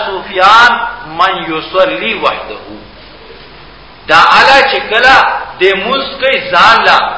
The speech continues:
نو د دغې حدیث دا مطلب پې بالکل فټ دی، که فاتحه یې ونه ویله ځان له، نو د ده دا مونځ نه کېږي. او کله چې امام پسې، نو د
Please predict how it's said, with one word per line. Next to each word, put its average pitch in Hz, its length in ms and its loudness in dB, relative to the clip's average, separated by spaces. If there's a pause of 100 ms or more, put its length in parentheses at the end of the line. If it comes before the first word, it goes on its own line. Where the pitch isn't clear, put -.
(180)
نو 170 80 -6
د 185 160 -4 (120)
دغې 196 240 0
حدیث 170 320 -4
دا 170 120 2
مطلب 160 300 -2 (100)
پې 160 40 -6
بالکل 185 380 -4
فټ 196 280 -6
دی، 180 80 2
که - 180 -6
فاتحه 151 300 0
یې 202 100 2
ونه 196 240 2
ویله 285 340 6
ځان 262 240 4
له، 233 100 4 (320)
نو 170 100 -8
د 170 220 -4
ده 185 60 -4
دا 147 160 0 (100)
مونځ 160 140 -10 (120)
نه 233 100 0
کېږي. 247 320 -10 (840)
او 190 200 4
کله 311 300 4
چې - 140 2
امام 262 300 2 (100)
پسې، 285 280 0 (340)
نو 185 100 -2
د 190 180 0